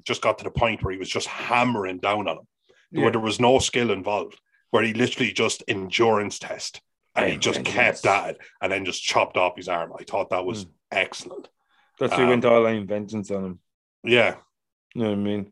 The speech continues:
Speaker 1: Palpatine, of course, like, having something above Vader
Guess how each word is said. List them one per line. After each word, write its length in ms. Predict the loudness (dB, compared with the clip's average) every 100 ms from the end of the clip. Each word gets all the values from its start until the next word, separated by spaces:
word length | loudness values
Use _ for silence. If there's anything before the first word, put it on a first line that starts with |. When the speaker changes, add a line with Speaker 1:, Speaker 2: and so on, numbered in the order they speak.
| 4
Speaker 1:
Palpatine, 760 | 6 6 2 2 2 0 -4 -10
of 100 | 0
course, 360 | 2 2 0
like, 180 | -8 -10 -12 -4
having 360 | -2 0 -2
something 440 | -4 -4 -2 -6 -6
above 640 | -8 -6 -2 0 0 -8 -6
Vader 420 | -2 0 0 -2